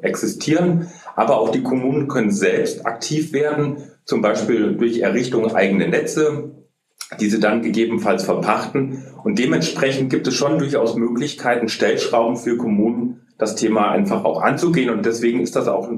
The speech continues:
teilweise eine Aufgabe vom Staat und von der öffentlichen Hand. Vielleicht interessant,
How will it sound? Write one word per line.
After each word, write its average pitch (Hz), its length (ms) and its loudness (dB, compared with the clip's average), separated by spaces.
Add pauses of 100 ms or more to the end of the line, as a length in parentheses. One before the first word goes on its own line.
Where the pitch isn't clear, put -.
teilweise 113 440 0
eine 95 160 2
Aufgabe 110 920 0 (160)
vom 123 240 0
Staat - 400 0
und 117 120 -2
von 101 140 -2
der 101 120 2
öffentlichen 98 520 -2
Hand. - 260 -4 (720)
Vielleicht 135 320 2
interessant, - 920 -4